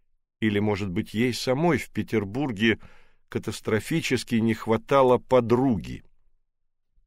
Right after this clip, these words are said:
Такой, с которой можно было бы поговорить обо всём, которой можно было бы поплакаться, излить перед ней свою душу?» Определённо сказать можно только одно. Лиза мечтала оторвать Валю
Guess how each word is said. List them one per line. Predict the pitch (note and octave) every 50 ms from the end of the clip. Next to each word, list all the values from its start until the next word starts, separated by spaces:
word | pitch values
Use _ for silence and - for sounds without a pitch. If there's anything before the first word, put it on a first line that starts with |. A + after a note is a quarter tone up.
| - - -
Такой, | C3 C3 - F#3+ F3 D3+
с | - -
которой | - A2 G2+ - C#3 B2 A2 G#2+
можно | G#2+ A2 A2+ G#2+ F2 G2+
было | F#2 F#2+ G#2+ G#2+ G2+
бы | F#2+ G2+ G2
поговорить | - - G2+ F#2 G2 F#2+ G#2 A2 A#2 A2 -
обо | G2+ F#2+ F#2+ G2+ -
всём, | - - - D#3 C#3 A#2+ - - - - - -
которой | - G#2+ A2 - A#2+ A2+ A2+
можно | A2 A2+ C3+ C3+ G#2+ G#2+ A2
было | G#2 G#2+ B2 A#2 A2
бы | G2+ G#2+ A2
поплакаться, | - - G#2+ F#2 - F#2 F2+ A#2 C#3+ D3 - - B2 A2+ - - - A#2 A2 G#2+
излить | F#2+ D#2+ E2 G2+ A#2 C3 C3+ A#2 - -
перед | - A2 G#2+ G2+ G2 F2+ F2
ней | G2 A2 B2 B2 G#2+
свою | - - F#2+ G2 G#2 A2+ B2 B2+
душу?» | G#2 D2+ C#2 G#2+ C#3 C#3+ - - - - _ _ _ _ _ _ _ _ _ _ _ _ _ _ _ _ _ _ _ _ _ _ _ _ _ _ _ _ _ _ _ _ _ -
Определённо | B2 A#2 - C3+ C#3+ C3 C3 D#3+ F#3+ G3 F#3 D#3 B2+ A2+
сказать | G2+ - - B2+ A#2+ C3 C#3+ C3 - -
можно | B2+ B2+ A#2+ G#2+ A#2 A2+
только | A2+ A#2 A2 G#2 - - F#2+
одно. | F2+ D2+ C2+ - - A2 - - - _ _ _ _ _ _ _ - - - - - _ _ _ -
Лиза | - F#2 C3 G3 G3 E3 C3 E3 E3+ E3+ -
мечтала | C3 B2 B2 C3+ - - - - E3 E3 D#3+ D3 C#3+ D3 - -
оторвать | - C#3 B2+ - - C#3 C3 C3 A#2 A2+ A#2+ A#2 G#2+ - - -
Валю | E2 F2 G#2+ B2 B2 A#2 A2+ A#2 A#2+ -